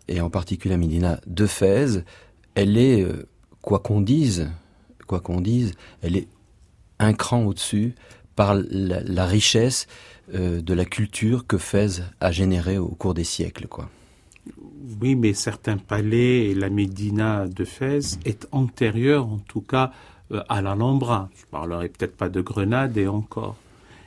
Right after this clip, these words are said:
Speaker 2: Et ce qui fait que ce n'est pas à Fès qu'on retrouve, euh, des échos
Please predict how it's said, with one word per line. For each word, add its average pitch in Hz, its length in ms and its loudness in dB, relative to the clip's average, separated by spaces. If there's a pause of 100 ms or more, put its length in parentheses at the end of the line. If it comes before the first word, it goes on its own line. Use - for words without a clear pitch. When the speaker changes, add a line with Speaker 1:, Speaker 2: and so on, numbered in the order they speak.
(140)
Speaker 2:
Et 107 440 0
ce - 180 -2
qui 120 200 -2
fait 127 280 4
que 120 280 4 (360)
ce - 280 -2
n'est 123 200 6
pas 123 340 2
à 117 140 0
Fès 147 360 4
qu'on 110 220 4
retrouve, 110 840 2
euh, 101 280 2 (340)
des 104 360 6
échos 131 640 8